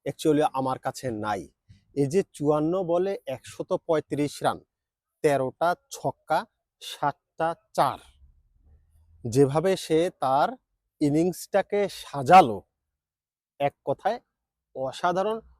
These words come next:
প্রপার টি টোয়েন্টি ম্যাচ যাকে বলে, টি টোয়েন্টি ইনিংস যাকে বলে, অভিষেক শর্মা আজ কিন্তু তাই করে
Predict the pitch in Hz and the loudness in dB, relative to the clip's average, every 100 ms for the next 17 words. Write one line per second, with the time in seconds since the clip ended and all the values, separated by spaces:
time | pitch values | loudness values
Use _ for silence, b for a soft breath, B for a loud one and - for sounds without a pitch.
0 | _ _ 151 156 - 208 208 214 - - | _ _ -2 0 2 2 2 -2 -14 -20
1 | _ - 180 - 165 160 151 - 151 143 | _ -6 -6 -4 0 0 0 -4 -4 -2
2 | 127 113 135 165 - - - _ _ _ | -4 -2 0 0 -2 -10 -16 _ _ _
3 | _ _ _ - 107 131 120 151 151 156 | _ _ _ -14 -2 -2 2 2 4 4
4 | 196 254 _ _ - 156 - 151 147 143 | 2 -4 _ _ -4 -2 0 0 2 -2
5 | - 143 139 - - 143 143 202 - - | -4 -4 -4 -6 -6 0 2 2 0 -10
6 | 113 123 - 160 185 226 330 _ _ _ | -4 -4 -2 0 2 0 -2 _ _ _
7 | _ _ _ 143 123 151 - 196 - - | _ _ _ -4 0 -2 0 -2 -4 2
8 | 156 151 180 320 - _ _ _ _ 139 | 4 4 2 0 -4 _ _ _ _ 2
9 | 170 - 160 147 208 285 - _ _ - | 2 0 -4 -2 -6 -8 -12 _ _ -20
10 | - 143 143 180 196 226 | -2 0 0 0 0 0